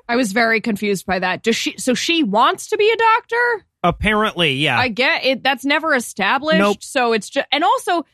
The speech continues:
Speaker 1: so the doctor program, the mom's not gonna be there. It's like a shadowing thing. And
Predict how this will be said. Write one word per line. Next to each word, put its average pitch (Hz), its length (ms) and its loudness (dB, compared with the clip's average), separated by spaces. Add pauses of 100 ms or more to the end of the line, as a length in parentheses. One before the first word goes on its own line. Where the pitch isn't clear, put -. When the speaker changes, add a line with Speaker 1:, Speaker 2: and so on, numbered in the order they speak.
(120)
Speaker 1:
so - 220 -4
the 247 140 0
doctor 302 500 -2
program, 226 560 -2
the 202 80 -2
mom's 254 340 2
not 240 220 -2
gonna 208 120 -4
be 220 300 -4
there. 139 300 -4
It's 185 120 -10
like 196 120 -6
a 180 40 -12
shadowing 226 640 -2
thing. 208 400 -2 (460)
And 254 240 -2